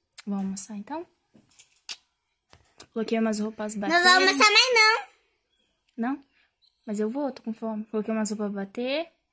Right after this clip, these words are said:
Speaker 1: E vou lá na casa da Clã um pouquinho ficar com ela.
Speaker 2: Agora?
Speaker 1: Saber. Uhum.
Speaker 2: Uh,
Speaker 1: Limpei lá fora
Speaker 2: vou de chinelo.
Speaker 1: também.
Speaker 2: Vou até me trocar.
Speaker 1: Pode trocar, coloca isso dentro na sua roupa suja.
Speaker 2: Eu vou colocar tudo, tudo, tudo na roupa suja.
Speaker 1: Vai tirar a calça?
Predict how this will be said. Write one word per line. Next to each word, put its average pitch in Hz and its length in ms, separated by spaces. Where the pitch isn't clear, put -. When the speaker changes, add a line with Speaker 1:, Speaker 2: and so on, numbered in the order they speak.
Speaker 1:
E 240 880
vou 233 100
lá 254 100
na 247 60
casa 240 200
da 240 40
Clã 220 180
um - 80
pouquinho 214 320
ficar 190 220
com 208 100
ela. 214 140
Speaker 2:
Agora? 311 260
Speaker 1:
Saber. 196 280
Uhum. 277 260
Speaker 2:
Uh, 622 1080
Speaker 1:
Limpei 427 240
lá 427 120
fora 240 260
Speaker 2:
vou 370 80
de - 60
chinelo. 359 320
Speaker 1:
também. 262 200
Speaker 2:
Vou 196 100
até 277 160
me 392 100
trocar. 330 340
Speaker 1:
Pode 311 140
trocar, 320 280
coloca 262 260
isso 254 120
dentro 254 380
na 240 100
sua 240 160
roupa 233 220
suja. 214 360
Speaker 2:
Eu 285 80
vou 311 100
colocar 320 260
tudo, 403 680
tudo, 440 640
tudo 539 720
na 370 140
roupa 277 360
suja. 233 500
Speaker 1:
Vai 226 100
tirar 220 180
a 202 40
calça? 285 640